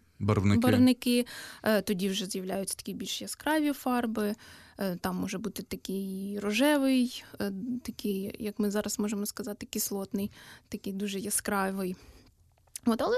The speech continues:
Speaker 2: ну, такі от, е, те, що могли виготовляти з природних, е, з рослин, дерев, коріння, квіти, комахи, от
Speaker 1: Мгм.
Speaker 2: такі.
Speaker 1: Чи зустрічаються килими, ну, я маю на увазі, якщо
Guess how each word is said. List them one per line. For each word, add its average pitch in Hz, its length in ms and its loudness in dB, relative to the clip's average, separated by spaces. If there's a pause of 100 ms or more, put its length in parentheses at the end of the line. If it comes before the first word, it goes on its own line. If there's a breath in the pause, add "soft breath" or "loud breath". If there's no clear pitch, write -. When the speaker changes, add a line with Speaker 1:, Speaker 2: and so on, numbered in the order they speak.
(120)
Speaker 2:
ну, 381 100 2
такі 330 280 0
от, 240 220 0
е, 214 180 2
те, 302 120 2
що 285 160 4
могли 262 240 8
виготовляти 240 680 2
з 208 680 2
природних, 208 720 -2
е, - 220 -2 (160)
з 190 120 -6
рослин, 269 580 2 (220)
дерев, 226 380 2 (600)
коріння, 214 480 6
квіти, 220 800 0 (520 soft breath)
комахи, 202 540 0
от - 120 -10 (100)
Speaker 1:
Мгм. 92 220 2 (220 loud breath)
Speaker 2:
такі. 110 460 -8
Speaker 1:
Чи 165 300 6
зустрічаються 160 680 2
килими, 143 500 4
ну, 143 160 4
я 127 80 4
маю 123 120 6
на 123 60 6
увазі, 110 160 4
якщо 107 220 0